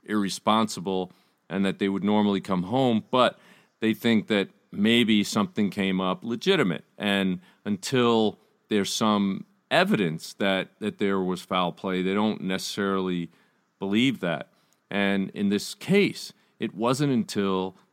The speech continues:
they actually were walking around the property and they found her car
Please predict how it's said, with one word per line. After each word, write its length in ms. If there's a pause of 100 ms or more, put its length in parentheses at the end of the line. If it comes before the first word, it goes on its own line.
they 140
actually 460
were 280
walking 440
around 260
the 80
property 680 (300)
and 140
they 120
found 520
her 140
car 600